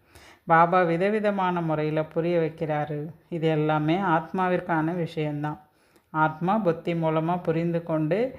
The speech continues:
நினைவு செய்ய வேண்டிய விஷயம். உங்க புத்தியில சக்கரம் சுற்றி கொண்டே இருக்க வேண்டும்.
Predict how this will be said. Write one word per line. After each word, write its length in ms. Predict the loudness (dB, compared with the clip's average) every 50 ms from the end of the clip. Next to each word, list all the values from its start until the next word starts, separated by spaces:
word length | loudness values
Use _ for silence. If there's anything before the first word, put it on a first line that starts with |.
| -16 -20 -20 _ _
நினைவு 380 | -6 -4 0 0 2 2 2 0
செய்ய 320 | 0 0 0 2 4 2
வேண்டிய 340 | 2 2 2 0 0 0 -2
விஷயம். 760 | -2 -4 -6 -8 -8 -6 -6 -4 -2 -2 -2 -4 -4 -8 -10 _ _ _
உங்க 200 | -2 2 2 2
புத்தியில 600 | 2 2 0 -2 0 -2 -2 0 2 4 2 2
சக்கரம் 500 | 2 0 -2 -4 -2 0 0 0 0 0
சுற்றி 360 | -2 -6 -8 -6 -6 -6 -6
கொண்டே 440 | -4 -2 -2 -2 -2 0 -2 -2 -2
இருக்க 320 | -2 -4 -6 -6 -6 -6
வேண்டும். 560 | -6 -6 -6 -8 -8 -8 -8 -8 -8 -10 -12